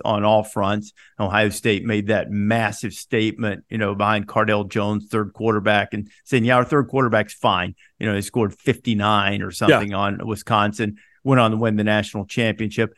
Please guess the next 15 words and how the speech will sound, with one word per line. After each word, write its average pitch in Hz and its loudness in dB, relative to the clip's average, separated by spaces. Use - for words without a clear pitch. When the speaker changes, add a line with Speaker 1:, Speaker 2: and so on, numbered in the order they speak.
Speaker 1:
Seventeen, 143 2
there 135 6
was 139 4
some 120 0
debate 117 2
between 117 0
Alabama 117 4
and 110 0
Ohio 110 2
State 107 -2
for 113 -6
the 104 -2
last 104 0
spot. 92 0
Um, 98 -2